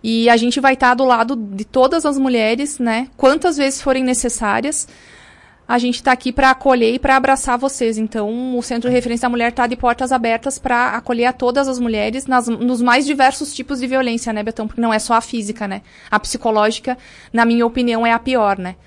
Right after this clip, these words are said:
A física já é, você já sofreu tudo que tinha pra sofrer, a física é o, é a última, né?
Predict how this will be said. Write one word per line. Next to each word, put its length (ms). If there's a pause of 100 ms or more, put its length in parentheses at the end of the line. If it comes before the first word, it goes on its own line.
(140)
A 100
física 480
já 180
é, 160
você 220
já 140
sofreu 320
tudo 260
que 120
tinha 220
pra 120
sofrer, 640
a 100
física 440
é 200
o, 300
é 100
a 120
última, 460
né? 140